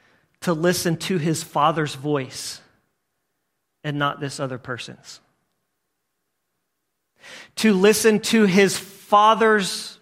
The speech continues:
voice and not somebody else's.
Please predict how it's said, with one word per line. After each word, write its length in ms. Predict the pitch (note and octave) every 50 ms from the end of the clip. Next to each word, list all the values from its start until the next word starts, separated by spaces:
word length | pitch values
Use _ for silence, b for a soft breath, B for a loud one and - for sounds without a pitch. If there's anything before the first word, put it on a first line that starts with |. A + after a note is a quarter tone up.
| _ -
voice 800 | D#3 E3+ F#3 F3+ D#3+ C#3+ B2+ A2 - - - - - - - - _ _ _ _ _ _ _ _ _ _ _ _ _ _ _ _ _ _ _ _ _ _ _ _ _ _ _ _ _ _ _ _ _ _ _ _ _ _ _ _ _ _ _
and 160 | - D3+ D3+ D3
not 200 | D#3 D#3 D#3 -
somebody 420 | - E3+ D3+ C#3 C#3+ C#3+ C3+ C3+
else's. 560 | C3+ C3 B2 - - B2+ B2 - - - -